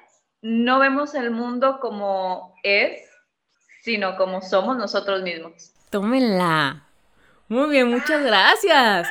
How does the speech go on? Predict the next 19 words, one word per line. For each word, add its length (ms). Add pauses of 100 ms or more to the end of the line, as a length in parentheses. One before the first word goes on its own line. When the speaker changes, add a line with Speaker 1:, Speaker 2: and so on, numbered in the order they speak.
(120)
Speaker 2:
Está 240
muy 160
bueno 280
esa, 500
¿eh? 100
Es 120
como 420 (960)
una 340
cachetadita 720
ahí 120
con, 480
con 240
guante 300
blanco, 420
pero 220
que 100
nos 160
hace 180
reflexionar 600